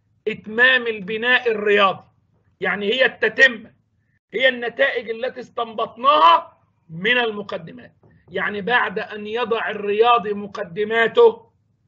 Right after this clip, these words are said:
من تعريفات وبديهيات ومصادرات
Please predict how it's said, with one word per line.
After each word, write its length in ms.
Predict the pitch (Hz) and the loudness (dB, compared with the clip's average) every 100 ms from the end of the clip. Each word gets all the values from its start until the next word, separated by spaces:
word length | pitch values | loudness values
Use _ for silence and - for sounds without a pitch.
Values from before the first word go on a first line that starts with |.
| _ | _
من 260 | 185 247 220 | -2 -2 -4
تعريفات 880 | 220 180 202 196 180 226 220 - _ _ | -4 -4 -4 -6 0 2 2 0 _ _
وبديهيات 1200 | 180 233 226 208 214 196 196 190 208 214 214 - _ | -6 -4 -2 -4 -6 -8 -8 -2 2 2 0 -8 _
ومصادرات 920 | 170 226 240 220 214 185 208 220 226 | -4 -2 -2 -6 -10 -8 -4 -4 -6